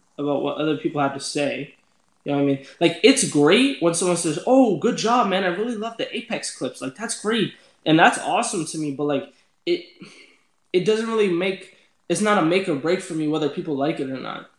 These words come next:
I make it because I like it. That's it. I genuinely, you know what I mean? It's, I appreciate the support. Don't get me wrong. I genuinely do appreciate the support,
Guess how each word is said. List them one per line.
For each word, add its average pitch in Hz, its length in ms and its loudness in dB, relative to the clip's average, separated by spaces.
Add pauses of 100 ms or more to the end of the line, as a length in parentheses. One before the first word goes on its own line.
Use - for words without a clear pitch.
(100)
I 196 200 6
make 175 420 0
it 180 120 -2
because 170 220 0
I 151 280 -2
like 139 300 -2
it. - 140 -14 (160)
That's 156 260 -2
it. 147 220 -2 (280)
I 160 180 2
genuinely, 175 680 0
you 139 240 -4 (240)
know 156 80 -2
what 160 60 0
I - 20 0
mean? 165 160 2
It's, - 420 0 (180)
I 220 100 6
appreciate 214 680 0
the 196 80 -2
support. 190 460 0
Don't 180 180 2
get 180 140 2
me 156 60 0
wrong. 156 320 -2
I 151 160 0
genuinely 180 560 -4
do 160 160 0
appreciate 160 480 -6
the 139 80 -10
support, 160 500 -4